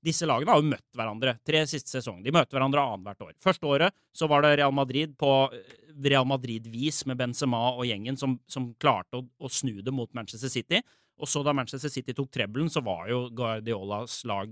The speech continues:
uslåelige. De var helt ville. Eh, tok seg av Real Madrid og kom seg til finalen og vant.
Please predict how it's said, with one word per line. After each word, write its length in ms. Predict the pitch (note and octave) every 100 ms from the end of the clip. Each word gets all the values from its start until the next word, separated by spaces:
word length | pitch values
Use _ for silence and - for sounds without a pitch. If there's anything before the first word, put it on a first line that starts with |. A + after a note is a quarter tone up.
| - -
uslåelige. 500 | A#2 A#2+ F2+ B2 B2
De 80 | A#2+
var 220 | E2+ G#2
helt 180 | A2 G#2
ville. 320 | A#2+ G2+ C#3 - _ _ -
Eh, 200 | A2+ A#2
tok 200 | - C3
seg 160 | - G#2+
av 140 | G#2+
Real 140 | G#2
Madrid 360 | G#2+ A2+ A#2+ C3
og 140 | B2+ A2+
kom 160 | G#2 F2+
seg 140 | G2+
til 80 | G#2
finalen 400 | C3+ A#2+ B2 E3
og 100 | A#2
vant. 280 | B2+ G3 -